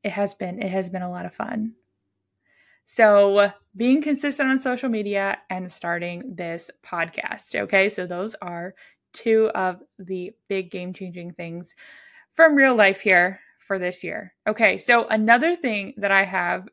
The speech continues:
done this year is I really made my mindset in working through my trauma a, a priority, like a big, big priority.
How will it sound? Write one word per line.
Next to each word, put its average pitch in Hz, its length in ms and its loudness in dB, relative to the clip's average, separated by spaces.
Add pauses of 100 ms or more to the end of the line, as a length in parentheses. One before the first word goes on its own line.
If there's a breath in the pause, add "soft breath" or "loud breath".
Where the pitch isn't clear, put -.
(140)
done 180 340 -6
this 190 300 -8
year 185 320 -4 (320 soft breath)
is 220 120 -2
I 220 60 2
really 254 460 -2 (540 soft breath)
made 220 680 0 (320 loud breath)
my 202 400 0
mindset 220 1000 -2
in 208 200 -6
working 202 400 0
through 220 260 -4
my 185 220 -6
trauma 220 680 -2 (920 soft breath)
a, 214 580 0 (540)
a 208 120 -2
priority, 190 1000 0
like 208 220 -4
a 190 240 -4 (140)
big, 254 400 -6
big 190 320 -4
priority. 175 720 -8